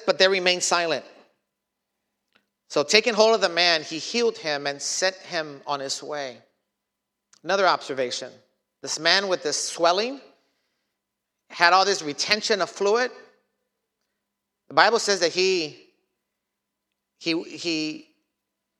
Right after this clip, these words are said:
he took hold of the man. He actually touched the man. And in that culture, the Jews believed that if somebody had some type of infirmity,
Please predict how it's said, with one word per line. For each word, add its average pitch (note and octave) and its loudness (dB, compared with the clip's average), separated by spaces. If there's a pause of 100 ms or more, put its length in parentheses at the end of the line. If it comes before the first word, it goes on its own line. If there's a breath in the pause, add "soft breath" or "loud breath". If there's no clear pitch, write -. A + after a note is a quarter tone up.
(140)
he D#3+ -2
took B3+ 0
hold B3+ 2
of E3 -2
the D#3 -6
man. D3+ 0
He F3+ -2
actually E3+ 0 (320)
touched - 2
the F3 -4
man. C3+ -8 (1600)
And E3+ 4
in E3+ -2
that A3+ 6
culture, A3 2 (380)
the F3 -2
Jews G#3+ 0
believed G3 2
that F#3 4
if F3 -2
somebody A#3 2
had G3+ 0
some G3+ -4
type G3+ 2
of F#3+ 0
infirmity, E3 -4